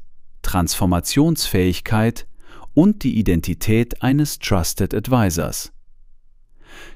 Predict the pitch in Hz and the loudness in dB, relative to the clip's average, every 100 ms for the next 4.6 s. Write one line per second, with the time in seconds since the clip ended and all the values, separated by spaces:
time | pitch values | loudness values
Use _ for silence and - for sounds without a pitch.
0 | - 135 - 214 - 175 147 - 113 95 | 0 0 4 0 2 2 0 2 2 4
1 | 92 87 82 - 120 131 123 95 80 - | 0 -2 -4 0 4 8 8 6 2 -6
2 | - 98 - 80 80 101 139 101 - - | -8 -4 -2 0 2 2 2 0 -2 -2
3 | 98 87 87 - 92 98 87 87 139 160 | -2 0 0 0 0 0 0 0 -2 -4
4 | - - 85 - 78 | -2 0 -2 -2 -6